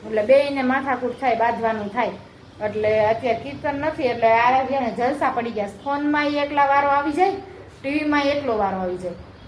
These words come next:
ક્યાંય ભાગ પડાવવાનો જ નથી. એટલે કીર્તન હવે જો કાલે કીર્તનને તેડવા જવાનો છે, એટલે હવે કીર્તન પણ આવી જશે અને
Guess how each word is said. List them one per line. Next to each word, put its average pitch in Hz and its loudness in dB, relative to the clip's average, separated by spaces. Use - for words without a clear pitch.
ક્યાંય 254 4
ભાગ 262 4
પડાવવાનો 262 4
જ 254 -6
નથી. 277 -8
એટલે 190 -6
કીર્તન 254 -4
હવે 233 2
જો 240 4
કાલે 240 4
કીર્તનને 240 -8
તેડવા 247 0
જવાનો 262 0
છે, 240 0
એટલે 208 -2
હવે 208 -2
કીર્તન 254 -6
પણ 254 -2
આવી 254 0
જશે 277 0
અને 214 -6